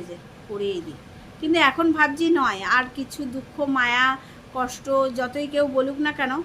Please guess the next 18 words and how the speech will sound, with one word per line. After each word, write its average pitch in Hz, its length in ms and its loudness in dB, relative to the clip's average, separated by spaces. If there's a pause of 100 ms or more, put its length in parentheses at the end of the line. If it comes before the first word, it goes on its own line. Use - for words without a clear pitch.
(280)
তাকে 254 300 -4
কষ্টটাকে 311 640 -2
দেখতে 285 420 -6
হবে, 233 260 0
যে 254 120 -6
দূর 311 320 -2
থেকে 381 180 -2
দেখতে 330 300 0
হবে 277 240 2
কষ্টটাকে, 277 600 -2
যে 311 180 -6 (140)
কষ্টটা 262 440 -4
কেমন 277 520 0
জিনিস। 196 360 -10 (1000)
এটা 220 260 -2
আমি 294 200 0
চাই 240 520 2
যে 220 80 -6